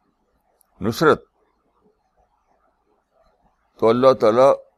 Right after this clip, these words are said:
out of the way جا کر کرتے ہیں، تو داعی کو کسی بھی حال میں مایوس ہونے کی ضرورت نہیں۔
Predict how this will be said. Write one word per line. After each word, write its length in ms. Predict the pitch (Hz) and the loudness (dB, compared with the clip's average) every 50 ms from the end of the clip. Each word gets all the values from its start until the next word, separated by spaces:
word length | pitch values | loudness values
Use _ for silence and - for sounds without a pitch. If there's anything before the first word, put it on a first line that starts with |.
| _ _ _ - - _ - 104 | _ _ _ -20 -14 _ 0 2
out 180 | 120 123 120 | 2 2 2
of 100 | 135 120 104 92 101 | 0 -2 -2 -2 -4
the 120 | 98 110 | 0 0
way 120 | 139 143 | 2 4
جا 100 | 135 123 | 4 2
کر 80 | 113 107 | 2 0
کرتے 380 | - - 85 80 - - - - | -2 -6 -8 -8 -8 -12 -16 -16
ہیں، 80 | - _ _ _ _ _ _ _ _ _ _ _ _ _ _ _ _ _ _ _ _ _ _ _ _ _ _ _ _ _ _ _ _ _ _ _ _ _ _ _ _ _ _ _ _ _ _ _ _ _ _ _ _ _ _ _ _ _ _ _ _ _ _ _ _ _ _ - | -16 _ _ _ _ _ _ _ _ _ _ _ _ _ _ _ _ _ _ _ _ _ _ _ _ _ _ _ _ _ _ _ _ _ _ _ _ _ _ _ _ _ _ _ _ _ _ _ _ _ _ _ _ _ _ _ _ _ _ _ _ _ _ _ _ _ _ -8
تو 100 | 110 107 | -8 -4
داعی 360 | 92 85 101 110 135 165 175 | 2 4 6 6 6 6 4
کو 220 | 170 - 160 156 151 | 2 0 -2 -2 -2
کسی 340 | - 139 120 - - 190 | -4 -8 -12 -10 -10 -10
بھی 180 | 170 160 131 110 | -8 -4 0 2
حال 180 | 98 92 87 85 | 2 2 2 0
میں 200 | 87 101 117 123 | -4 -4 -4 -4
مایوس 380 | 110 98 92 104 127 120 104 | -2 0 0 0 0 -2 -4
ہونے 180 | 104 98 104 110 | -6 -8 -8 -8
کی 120 | 110 107 | -8 -8
ضرورت 280 | 92 87 87 82 - - | -8 -8 -10 -12 -12 -16
نہیں۔ 160 | 69 67 | -18 -20